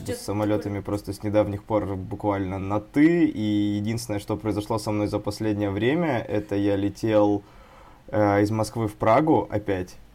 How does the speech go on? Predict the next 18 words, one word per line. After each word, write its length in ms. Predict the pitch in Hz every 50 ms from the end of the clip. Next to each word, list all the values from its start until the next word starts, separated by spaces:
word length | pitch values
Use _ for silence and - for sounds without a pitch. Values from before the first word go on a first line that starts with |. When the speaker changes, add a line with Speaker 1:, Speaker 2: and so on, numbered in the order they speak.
| - - - -
Speaker 1:
и 580 | - 110 107 107 104 104 104 101 104 98 98 95 -
там 160 | 117 117 110
была 180 | 110 110 107 104
стюардесса, 720 | - 113 107 107 98 117 131 165 175 - 151 117 101 -
она 220 | - 104 104 104 104
была 220 | 98 98 107 104 101
то 160 | - 143 151
ли 120 | 156 160 151
новенькая, 640 | 127 117 113 110 104 104 104 95 - 101 101 95
то 160 | - 120 123 127
ли 80 | 135
ещё 240 | 135 127 - 117 107
что-то, 340 | - - - 104 101 - 98
и 20 | 98
она 180 | 110 123 120 - - - -
всё, 460 | - - - - 151 143 139 113 - -
все 260 | - - 143 139 127
объявления 580 | 110 101 104 101 104 113 143 185 214 214 175